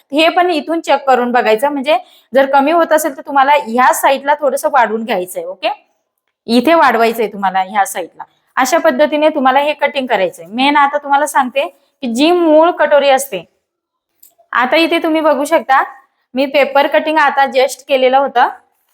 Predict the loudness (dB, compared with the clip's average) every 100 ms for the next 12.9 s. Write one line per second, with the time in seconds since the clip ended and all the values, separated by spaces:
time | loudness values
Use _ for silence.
0 | _ -2 2 4 4 4 0 -2 -2 0
1 | -2 -2 -6 -6 _ _ _ _ _ _
2 | _ _ _ _ _ _ _ 2 4 2
3 | 0 -2 -2 2 0 0 -2 -2 0 0
4 | 0 0 2 2 0 -4 -2 -2 -2 -2
5 | -2 -2 -4 0 2 2 0 _ _ _
6 | _ _ 0 2 4 4 4 2 -2 -4
7 | -4 -4 -2 -2 -2 -8 -2 0 0 0
8 | -2 -2 0 0 2 0 2 0 0 -4
9 | -6 -16 -10 -6 -4 -2 -2 0 -2 0
10 | 0 0 -2 -4 -4 -4 -4 -2 2 2
11 | 2 2 2 0 -2 -4 -6 _ _ _
12 | 0 0 2 2 2 0 2 2 0